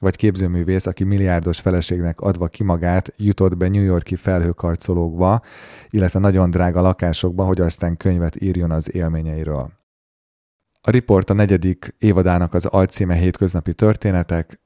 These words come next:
csak úgy, mint a másodikban, itt is a személyes hangvételű történet mesélése a főszerep, annyi különbséggel, hogy az epizódok, amelyekből egyébként tíz van,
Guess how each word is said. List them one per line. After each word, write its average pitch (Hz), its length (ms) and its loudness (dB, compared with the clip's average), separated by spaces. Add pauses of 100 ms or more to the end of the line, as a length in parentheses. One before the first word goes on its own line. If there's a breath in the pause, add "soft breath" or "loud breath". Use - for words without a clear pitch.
csak - 240 0
úgy, 98 100 4
mint 92 200 -2
a 92 40 2
másodikban, 98 680 0
itt 95 180 -2
is 98 140 -2
a 92 40 2
személyes 92 560 2
hangvételű 90 640 0
történet 87 600 0
mesélése 85 680 -2
a 82 60 -2
főszerep, 87 800 0
annyi 90 220 0
különbséggel, 87 760 0
hogy 92 160 2
az 85 380 2
epizódok, 95 600 0
amelyekből 85 500 0
egyébként 85 520 -4
tíz 90 300 -4
van, 95 360 0